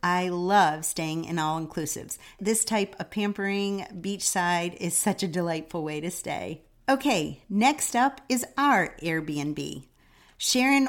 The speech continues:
was an amazing host, and our apartment was located in Oranjestad. It's called A Three-Minute Walk to the Beach, and I've put the links in the description below. Oranjestad is the capital city of Aruba, and our apartment was centrally located to the lagoon,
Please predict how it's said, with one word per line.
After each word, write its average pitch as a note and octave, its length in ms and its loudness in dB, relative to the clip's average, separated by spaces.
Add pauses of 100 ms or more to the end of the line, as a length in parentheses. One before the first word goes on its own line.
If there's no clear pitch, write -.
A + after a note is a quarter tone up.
was F#3 400 0
an F3+ 100 0
amazing F3 600 0
host, - 540 -6 (100)
and F#3 400 -2
our A3+ 180 4
apartment F3+ 640 -2
was F#3 180 -2
located E3 600 -4
in E3 220 -8
Oranjestad. G#3 840 0
It's G3 300 -2
called F3+ 480 2 (240)
A F3+ 80 -2
Three-Minute G#3+ 500 0
Walk E3+ 300 -2
to F3 100 -6
the E3+ 80 -6
Beach, D#3+ 400 -4
and F3 220 -2
I've F#3+ 180 -4
put B3 160 -4
the A3+ 80 -4
links F3 380 -6
in F#3 140 -4
the E3+ 60 -2
description E3 560 -6
below. D3 440 -6 (600)
Oranjestad G#3+ 760 2
is F#3 80 -4
the F#3 80 -4
capital - 400 -6
city G#3 340 -2
of A3 80 0
Aruba, A#3 600 0
and F#3 220 -2
our G3+ 200 2
apartment F#3 440 -4
was - 120 -6
centrally A#3+ 500 -2
located E3+ 580 -6
to - 120 -6
the E3 100 -4
lagoon, G#3 560 -4